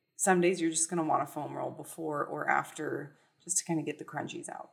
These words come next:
So that's what I like to call it. But anyway,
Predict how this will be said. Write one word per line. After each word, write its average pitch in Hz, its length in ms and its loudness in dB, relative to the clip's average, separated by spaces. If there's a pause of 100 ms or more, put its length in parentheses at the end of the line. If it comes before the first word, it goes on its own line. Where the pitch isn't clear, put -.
So 120 400 2 (580)
that's 196 180 6
what 160 100 6
I 127 100 4
like - 180 -6
to - 80 -14
call - 260 -12
it. - 80 -14 (100)
But 180 360 12
anyway, 160 640 6